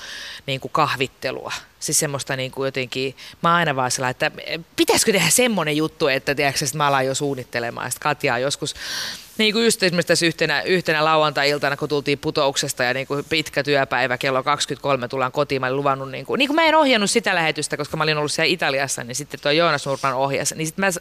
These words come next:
sanoin Katjalle, että tuu sen lähetyksen jälkeen meille, että mä teen sulle ruokaa ja juodaan lasilliset viiniä siinä. Ja Katja oli ehtinyt siis istua alas, kun mä sanoin, että pitäisikö sitä potpuria nyt, tota, ruveta sitten miettimään, että mitä se potpuri oikein, niinku, olisi. Sit Katja sanoi, niinku, että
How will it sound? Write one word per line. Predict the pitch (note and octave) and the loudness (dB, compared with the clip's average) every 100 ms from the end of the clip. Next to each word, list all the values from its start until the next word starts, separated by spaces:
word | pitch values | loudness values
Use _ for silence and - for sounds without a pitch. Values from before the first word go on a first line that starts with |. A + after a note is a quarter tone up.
| - | -2
sanoin | A3 G3 F3 | 0 0 2
Katjalle, | F3+ E3+ C#3 C3+ | 0 2 2 0
että | - - | -2 0
tuu | F4 | 2
sen | - B3+ | 4 4
lähetyksen | B3 G3 F#3+ F#3 | 4 2 0 2
jälkeen | E3 E3 D#3+ | 2 2 2
meille, | E3 D#3+ D3 C3 | 2 2 2 2
että | C3+ | 0
mä | D3+ | 2
teen | D#3 D3 | 2 2
sulle | C#3+ C#3 | 0 0
ruokaa | C3 C#3+ B2+ - A#2 F#2+ | 2 4 4 2 0 2
ja | A#2+ B2+ - D#3+ | 0 -4 -6 -2
juodaan | D#3 C3 A#2+ A#2+ - - - - | 0 2 2 -2 -6 -16 -12 -4
lasilliset | C3+ B2 A#2+ B2+ B2 | -2 -2 -2 -4 -2
viiniä | D3 B2+ A#2+ A#2 G#2+ | 0 0 -2 -4 -4
siinä. | - - A#2 - | -2 -4 -6 -4
Ja | D3+ - - - - | -4 -4 -14 -18 -4
Katja | D#3 D3+ C3 | -4 0 0
oli | C3 | -2
ehtinyt | B2 - A#2+ | -4 -6 -4
siis | B2 C3 | -4 -4
istua | - B2+ | -2 0
alas, | C3 A#2+ | 2 0
kun | - | -4
mä | B2+ | -6
sanoin, | C3 | -6
että | - - - - | -8 -6 -6 2
pitäisikö | - - A#3 | 2 4 2
sitä | G3 G#3+ F3 | 2 0 2
potpuria | D4+ E4+ - D#3+ C#3 C#3+ | 2 2 0 2 2 2
nyt, | E3 D#3+ | 2 2
tota, | D3+ C#3+ D3 | 2 2 2
ruveta | D3+ D3+ | 2 2
sitten | C3+ E3+ F3+ | 2 2 4
miettimään, | F#3+ G#3 D#3+ D3 C#3+ | 4 4 2 0 0
että | C3+ F3+ | 0 0
mitä | G#3 G3+ | 2 2
se | E3 | 2
potpuri | F3 F3+ - C#3 B2 | 2 0 0 -2 -2
oikein, | C3+ C#3+ B2+ | -2 0 0
niinku, | C3 C3 C#3 | -2 -4 -2
olisi. | C#3+ - | -2 -4
Sit | - | -2
Katja | D#3 - C#3 | -4 -2 -6
sanoi, | C#3+ | -6
niinku, | C#3 | -2
että | D3+ - | -2 -2